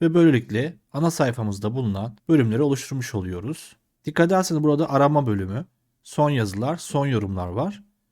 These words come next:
Bileşenlerimiz de aynı şekilde alt kısım birde bunları görüyoruz. Alt kısım ikide yine arşiv, kategoriler ve meta var. İkinci kısımda burası. Tabii bunlar sizin seçtiğiniz temaya göre de değişiklik gösteriyor.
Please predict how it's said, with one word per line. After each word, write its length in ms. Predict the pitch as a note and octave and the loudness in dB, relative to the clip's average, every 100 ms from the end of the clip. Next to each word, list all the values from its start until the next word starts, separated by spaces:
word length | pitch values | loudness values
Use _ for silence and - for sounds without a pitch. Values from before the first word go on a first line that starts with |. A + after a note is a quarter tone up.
| _ _ _ - | _ _ _ 0
Bileşenlerimiz 760 | D3+ - D#3+ D#3+ D#3+ D#3 B2+ | 0 2 2 2 2 0 -2
de 60 | D3 | -2
aynı 200 | D3+ C3+ | -2 -2
şekilde 400 | A#2 G#2 G#2 B2 | -4 -4 -6 -4
alt 200 | D3 D3 | -4 -4
kısım 300 | - A2+ G2+ | -8 -4 -2
birde 300 | G2+ C#3+ C#3+ | -2 -2 -4
bunları 300 | C3+ C3+ C3 | -2 -2 -2
görüyoruz. 680 | G#2+ F#2 F#2 C3+ G3+ - _ | -2 -4 -6 -8 -10 -16 _
Alt 180 | E3 F#3 | 0 0
kısım 260 | - - C3 | -2 -6 -6
ikide 280 | - - | -6 -4
yine 200 | C#3+ B2+ | -2 0
arşiv, 440 | B2 C#3+ C3 - B2 | -2 -2 -2 -4 -6
kategoriler 560 | - B2 G#2+ G2+ A#2+ | -4 -6 -4 -4 -2
ve 60 | D3 | -2
meta 320 | C3+ B2 G#2 | -2 -4 -4
var. 300 | G2+ F3 - _ _ | -4 -8 -12 _ _
İkinci 260 | - D#3 C#3 | -6 -4 -4
kısımda 380 | - - B2 D3+ | -6 -4 -2 0
burası. 480 | C3+ G2 - C3 G#3 - _ _ _ _ - | 0 -2 -4 -6 -6 -14 _ _ _ _ -2
Tabii 240 | D3 D#3+ | 4 4
bunlar 260 | E3 E3 F3+ | 4 2 0
sizin 220 | - D#3 | 0 0
seçtiğiniz 480 | E3+ D#3 D3 D#3+ D#3+ | 2 0 0 -2 -2
temaya 280 | D3+ D3 D3+ | 0 2 2
göre 200 | C3 D#3 | 2 2
de 100 | C#3+ | 2
değişiklik 440 | C#3 C3+ D3+ - | 0 0 -8 -2
gösteriyor. 600 | A#2+ G2+ G2+ F#2 A2 G3+ | 0 0 -2 -4 -4 -6